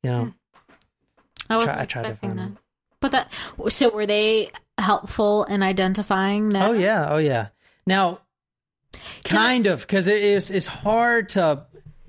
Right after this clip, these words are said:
Speaker 1: it was really hard for Cheryl, after a traumatic experience like that, it's really hard for anyone to pinpoint someone exactly. But later on, when they did a police lineup, these victims that came forward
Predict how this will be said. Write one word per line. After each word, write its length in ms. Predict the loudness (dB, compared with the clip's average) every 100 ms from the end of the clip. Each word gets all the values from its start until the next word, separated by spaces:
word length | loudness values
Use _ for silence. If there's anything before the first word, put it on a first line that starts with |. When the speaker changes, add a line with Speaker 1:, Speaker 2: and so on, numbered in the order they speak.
| -4
Speaker 1:
it 60 | -2
was 140 | 0
really 340 | 2 2 2
hard 500 | 0 2 2 2 0
for 560 | -2 -2 2 2 0 -4
Cheryl, 760 | -6 -4 0 2 2 2 0 0
after 260 | -2 0 -2
a 60 | -2
traumatic 520 | 0 2 2 0 -2
experience 500 | -4 -2 -2 0 -2
like 200 | -2 -2
that, 360 | -2 -2 -4 _ _ _
it's 160 | -2 0
really 240 | 2 2
hard 260 | 2 2 0
for 80 | -2
anyone 400 | 0 0 0 -2
to 100 | -4
pinpoint 640 | -4 -4 -2 -2 -2 -4
someone 300 | -4 -2 -4
exactly. 600 | -4 -6 -8 -12 -20 -20 -20 -8 2
But 140 | 2
later 440 | 4 2 2 2
on, 440 | 2 2 2 0 -2
when 220 | -2 0
they 200 | 0 0
did 440 | 0 0 2 2 0
a 160 | -2 -6 -6
police 400 | -2 0 -2 -2
lineup, 600 | 0 0 0 -2 -4 -12 _ _ _ _ _ _ _ _ _ _ _ _ -6
these 280 | -2 0 0
victims 460 | -2 -2 -2 -2
that 140 | -4 -4
came 240 | -2 -2
forward 580 | -2 0 0 0 -2 -6